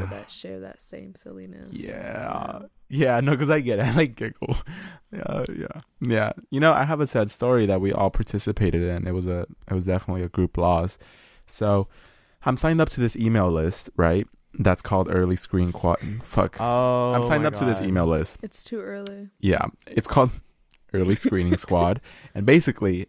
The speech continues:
Speaker 2: every month, they send you a bunch of different movie showings that they're releasing as a way to test audience reactions. And so it's for movies that have not come out yet, that are gonna come out in a couple of months,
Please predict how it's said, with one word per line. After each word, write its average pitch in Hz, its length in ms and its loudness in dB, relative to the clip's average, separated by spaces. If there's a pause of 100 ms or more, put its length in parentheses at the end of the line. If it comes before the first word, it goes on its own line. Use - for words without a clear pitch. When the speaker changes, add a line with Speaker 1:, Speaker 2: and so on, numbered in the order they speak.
(100)
Speaker 2:
every 120 480 0
month, 92 340 0 (220)
they 95 120 4
send 98 300 0
you 104 140 2
a 95 60 4
bunch 87 360 -2
of 85 300 0
different 90 420 0
movie 113 260 4
showings 82 560 -2 (120)
that 80 340 2 (460)
they're 87 340 2
releasing 90 760 0 (500)
as 85 380 2
a 90 80 2
way 85 160 2
to 82 80 -2
test 85 400 0
audience 80 440 0
reactions. 73 720 -2
And 90 120 -2
so 82 340 2
it's 90 180 0
for - 140 0
movies 92 280 4
that 85 100 4
have 85 160 0
not 82 200 2
come 117 140 0
out 90 160 2
yet, 90 240 2
that 85 80 0
are 80 60 -2
gonna 85 160 2
come - 160 0
out 85 80 4
in 85 40 2
a 82 40 0
couple - 280 0
of 123 60 2
months, 87 320 0